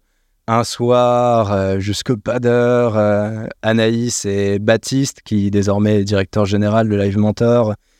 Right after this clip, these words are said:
où pareil, on avait prévu, je pense, trois quarts d'heure, une heure, et ça a dû durer quasi trois heures. À la fin, on était tellement fatigués qu'on savait plus comment on s'appelait. Enfin, bref, complètement atypique.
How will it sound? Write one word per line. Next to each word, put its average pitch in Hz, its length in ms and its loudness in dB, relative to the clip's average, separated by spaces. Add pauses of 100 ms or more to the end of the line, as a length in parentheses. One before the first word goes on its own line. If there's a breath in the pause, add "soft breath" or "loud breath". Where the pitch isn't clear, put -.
(220)
où 110 100 0
pareil, 117 340 2
on 104 100 0
avait 95 180 -2
prévu, 95 520 -2
je - 80 -8
pense, 95 340 -4 (100)
trois 95 160 -4
quarts 95 160 -2
d'heure, 101 240 0
une 107 120 0
heure, 110 360 0
et - 40 -20
ça - 140 -10
a 90 80 -6
dû 85 120 -4
durer 95 420 -4 (480)
quasi 117 260 2
trois 113 400 0
heures. 117 360 2
À 95 200 -4
la 95 120 -2
fin, 107 160 -2
on 101 100 2
était 92 180 -6
tellement 101 260 -2
fatigués 101 420 -4
qu'on 101 120 -6
savait - 160 -8
plus 98 160 -4
comment 104 240 0
on 104 60 0
s'appelait. 113 580 0
Enfin, 101 180 -4 (520)
bref, 131 320 2
complètement 160 540 -2
atypique. 151 600 -2